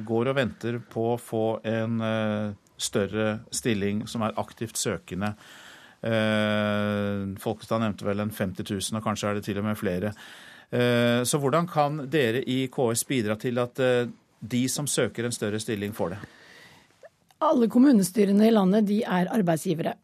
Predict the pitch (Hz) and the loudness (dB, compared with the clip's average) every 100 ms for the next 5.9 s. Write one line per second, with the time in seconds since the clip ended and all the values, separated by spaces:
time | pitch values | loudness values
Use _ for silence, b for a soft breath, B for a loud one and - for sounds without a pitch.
0 | _ - 311 269 262 220 220 233 233 233 | _ 2 6 6 6 6 6 6 6 6
1 | 240 262 240 202 180 208 208 214 214 214 | 2 0 0 -2 -4 -2 0 2 4 4
2 | 226 220 220 226 220 302 466 - - 226 | 2 0 -2 0 2 2 2 -2 0 2
3 | 226 214 190 - 208 - 196 185 185 202 | 2 0 -2 0 -2 0 0 0 0 0
4 | 196 208 202 208 175 - 208 170 180 196 | 0 0 0 0 -2 -2 -2 -2 -2 -2
5 | 175 175 190 - 214 - 196 214 | -2 -4 -6 -4 -6 -4 -4 -2